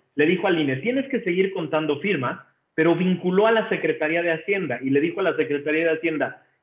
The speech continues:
"¿Quieres tu fiesta de ego del presidente? Tienes que darle dinero al ine". Y entonces ahí se pone interesante, porque Hacienda ahora está vinculada por el tribunal para darle dinero al ine.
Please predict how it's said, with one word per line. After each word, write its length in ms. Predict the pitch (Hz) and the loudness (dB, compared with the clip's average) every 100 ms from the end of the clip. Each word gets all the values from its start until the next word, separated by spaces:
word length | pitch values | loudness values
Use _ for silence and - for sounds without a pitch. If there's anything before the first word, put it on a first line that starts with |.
| - | 2
"¿Quieres 320 | 208 262 - | 4 4 0
tu 260 | 214 185 147 | -2 -2 -2
fiesta 420 | 190 190 190 196 | -2 -2 0 -2
de 480 | 175 143 139 135 151 | 2 2 2 2 0
ego 240 | 160 165 | 0 0
del 200 | 147 131 | -2 -4
presidente? 600 | 135 131 131 151 180 226 | -4 -6 -2 -2 0 -2
Tienes 300 | 226 151 143 | -2 -4 -6
que 80 | 143 | -6
darle 220 | 127 127 | -4 -4
dinero 320 | 127 120 135 135 | -6 -6 -4 -4
al 120 | 156 | -4
ine". 300 | 160 110 - _ _ _ | -6 -8 -12 _ _ _
Y 60 | 175 | -2
entonces 280 | 180 262 277 | 0 2 2
ahí 140 | 262 | 2
se 100 | 269 | 0
pone 220 | - 247 | 0 0
interesante, 600 | 247 240 254 254 285 226 | 0 2 2 0 -4 -4
porque 260 | 143 143 147 | -4 -2 -2
Hacienda 360 | 143 202 226 240 | -2 -2 -2 -2
ahora 180 | 208 | -2
está 180 | 185 175 | -2 -4
vinculada 580 | 160 151 135 139 131 127 | -4 -6 -2 0 0 -2
por 120 | 127 | -2
el 120 | 131 | -4
tribunal 460 | 131 151 180 196 220 | -2 -4 -2 -2 -2
para 160 | 135 120 | -2 0
darle 280 | 135 139 131 | 0 0 -2
dinero 280 | 120 123 | -2 -2
al 120 | 123 113 | -2 -4
ine. 160 | 95 | -8